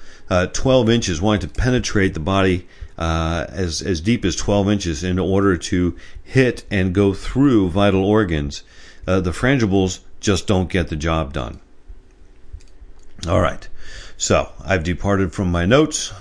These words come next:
So I'm going back and hit frangibles, hollow points. That's good. Bones, clothing fibers.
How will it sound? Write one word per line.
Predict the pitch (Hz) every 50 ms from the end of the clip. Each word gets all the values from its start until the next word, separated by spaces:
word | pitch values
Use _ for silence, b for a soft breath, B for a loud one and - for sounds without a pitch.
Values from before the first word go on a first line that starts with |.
| B B B B B
So | - - - 98
I'm | 95 95 98 90
going | 98 101 101 98 87
back | 90 92 95 95 80
and | 82
hit | 101 104 101
frangibles, | - - 104 101 98 92 87 90 78 85
hollow | 90 92 92 85
points. | - - 95 95 82 92
That's | 87 80 -
good. | - 107 101 101 90
Bones, | 92 104 104 104 104 101 92
clothing | - - 101 104 107 101 107 92 92
fibers. | 95 92 92 92 92 90 87 -